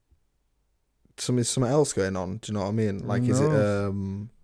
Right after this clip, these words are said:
Speaker 2: Get the tin, tinfoil hat on. What was
Speaker 1: yeah,
Speaker 2: that?
Speaker 1: you get what I'm saying?
Speaker 2: <laughs>
Speaker 1: Tinfoil hat, securely on. Is it, like, a distraction? I don't know, 'cause it seems
Speaker 2: Yeah.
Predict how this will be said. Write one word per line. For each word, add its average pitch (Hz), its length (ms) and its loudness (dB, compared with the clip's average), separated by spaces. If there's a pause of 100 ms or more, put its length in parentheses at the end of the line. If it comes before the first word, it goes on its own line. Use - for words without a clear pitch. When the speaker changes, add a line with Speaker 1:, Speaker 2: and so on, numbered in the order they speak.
(120)
Speaker 2:
Get - 120 -10
the - 60 -8
tin, 127 440 -4
tinfoil 131 380 -2
hat 139 200 -2
on. 143 220 -2
What 135 120 -2
was - 80 2
Speaker 1:
yeah, 135 160 10
Speaker 2:
that? 127 100 10
Speaker 1:
you 127 100 6
get 139 100 8
what 135 80 8
I'm 135 100 4
saying? 135 340 8
Speaker 2:
<laughs> 247 120 12
Speaker 1:
Tinfoil 135 340 10
hat, 127 280 6
securely 139 420 10
on. 120 120 10
Is 135 180 10
it, 143 80 10
like, 131 180 8
a 135 60 6
distraction? 131 600 0
I 120 120 4
don't 117 100 2
know, 127 160 4
'cause 110 160 -4
it 92 80 -2
seems 139 360 2
Speaker 2:
Yeah. 104 80 -6